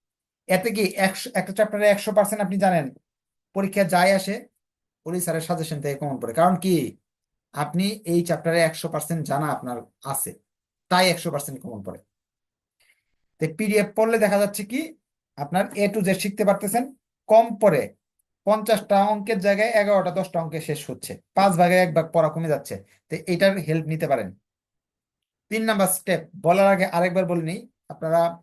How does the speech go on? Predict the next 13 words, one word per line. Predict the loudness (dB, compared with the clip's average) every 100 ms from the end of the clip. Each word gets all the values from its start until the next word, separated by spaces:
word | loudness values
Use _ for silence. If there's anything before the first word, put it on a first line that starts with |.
| _ _ _ _ _
আহ, | -10 -8 -4
এই | 0 -2 -2
ক্লাসটা | -6 -6 -8
শেয়ার | -4 -4
মেনশন | -2 -4 -4
করলে | -2 -2 -2 -8 -2
অনেকগুলো | 0 0 0 0
উপকার। | 0 -2 0
আপনার | 0 -4 -6
নিজস্ব | -6 -4 -4 -4
ডিসকাউন্টে | -4 -2 -2 -2 -2
পাচ্ছেন, | -2 -4 -4 -6 -8 _ _
অনেক | -4 -2